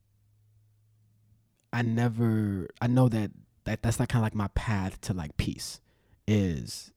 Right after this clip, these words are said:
you know, understanding who I am and what makes me tick, right? And I've never really done that. Like, I've had periods when I was a kid where I spent a large amount of time alone, you know,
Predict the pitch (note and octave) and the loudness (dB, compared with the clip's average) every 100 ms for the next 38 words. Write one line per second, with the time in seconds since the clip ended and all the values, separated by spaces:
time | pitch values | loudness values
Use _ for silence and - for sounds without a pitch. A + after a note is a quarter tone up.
0 | _ - - A2 G2+ D2+ G1+ G1+ - - | _ -20 -4 -2 0 -2 -8 -14 -14 0
1 | B2+ A#2 - A2+ A2 F2+ F2 F#2+ - _ | 2 2 2 2 2 0 -2 -6 -14 _
2 | _ _ - A#2 A2 G2+ G2 F#2 G2 - | _ _ 4 4 4 2 0 0 -2 -4
3 | E2+ - A2 - - G2+ A2 - G#2+ G#2+ | -6 -4 -6 -8 -4 0 0 0 -2 0
4 | A2+ G#2 G2+ F2+ G2+ G#2 E2 G2 G#2 G#2+ | 0 2 0 0 -2 -2 -4 -4 -4 -2
5 | A2 G2 - G#2+ G2+ F2 G#2 F2+ F2+ - | -2 -2 -2 -2 -2 -4 -4 -6 -6 -8
6 | - D3 E2+ - - _ _ _ _ - | -2 0 0 -6 -14 _ _ _ _ -6
7 | G2 G#2+ G2+ - G2+ F#2+ F2+ E2 C2+ - | 2 2 2 0 -2 -2 -4 -6 -8 -8
8 | - A#2+ G#2 - _ - G#2 G#2 A2 A2 | -4 -2 -4 -8 _ -4 0 2 4 4
9 | G#2+ G2+ G2 F#2+ - G#2 G2 F#2 F2 A#1 | 4 2 0 -2 -2 -2 -2 -2 -4 -6
10 | G2+ - G2+ G2 G#2 | -12 -6 -2 0 0